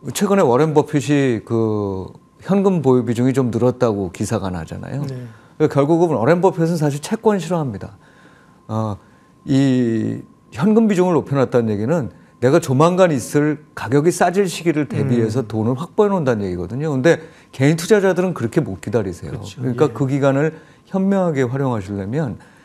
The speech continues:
Speaker 1: 일정 부분의 포트폴리오에 채권을 편입하는 게 좋다.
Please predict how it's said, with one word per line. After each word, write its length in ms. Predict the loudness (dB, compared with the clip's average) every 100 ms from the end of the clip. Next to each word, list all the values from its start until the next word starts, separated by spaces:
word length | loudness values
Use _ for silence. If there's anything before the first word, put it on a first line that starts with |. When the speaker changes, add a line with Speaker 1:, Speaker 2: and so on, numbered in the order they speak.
| _ -2
Speaker 1:
일정 380 | 0 2 2 2
부분의 420 | -2 0 -2 -4
포트폴리오에 1040 | -10 -14 -6 -2 0 0 0 -2 -2 -6 -14 _ _ _ _ _
채권을 560 | -12 -6 0 2 0 -2
편입하는 420 | -6 -6 -6 -6
게 80 | -6
좋다. 380 | -10 -14 -20